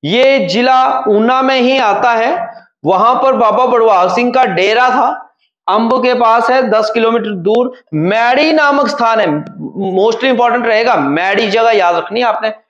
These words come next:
मैड़ी नामक स्थान पर जो है ये स्थित है। नेक्स्ट आता है बाबा नांगा, ये ऊना में है, संतोषगढ़ में जो है स्थित है बाबा नांगा। उन्होंने वहां पर जो है सम-, समाधि जो है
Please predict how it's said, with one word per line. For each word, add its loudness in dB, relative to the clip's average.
मैड़ी 0
नामक 0
स्थान -2
पर -2
जो 0
है 0
ये -6
स्थित -4
है। -8
नेक्स्ट 0
आता 0
है 0
बाबा 2
नांगा, 0
ये 4
ऊना 2
में 0
है, 2
संतोषगढ़ 2
में 0
जो 2
है 2
स्थित -4
है 2
बाबा 2
नांगा। 0
उन्होंने 0
वहां 2
पर 0
जो 2
है 0
सम-, -6
समाधि -2
जो 0
है -4